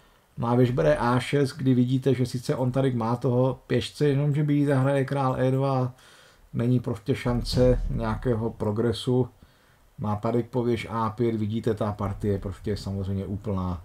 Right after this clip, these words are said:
jasná, stoprocentní remíza. Prostě nemá absolutně jak ten černý udělat progres a samozřejmě ani bílý. Jo, ta pozice je prostě naprosto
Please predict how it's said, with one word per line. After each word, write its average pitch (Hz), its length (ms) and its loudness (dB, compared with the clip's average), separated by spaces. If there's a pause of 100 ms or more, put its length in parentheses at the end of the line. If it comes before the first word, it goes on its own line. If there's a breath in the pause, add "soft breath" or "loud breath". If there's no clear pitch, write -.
jasná, 92 480 -8
stoprocentní 98 760 -10
remíza. 98 600 -4 (720 soft breath)
Prostě - 640 -6 (100)
nemá 101 280 -2
absolutně 104 800 -4
jak 98 280 -6
ten 101 360 -2 (1040 soft breath)
černý 113 640 0 (140)
udělat 104 480 -2 (260)
progres 104 520 -2
a 98 60 -6
samozřejmě 98 580 -4
ani 95 360 -4 (680 soft breath)
bílý. 104 500 0 (120)
Jo, 98 180 -6
ta 95 180 -6
pozice 95 500 -8
je 92 80 -6
prostě 90 360 -12
naprosto 85 600 -10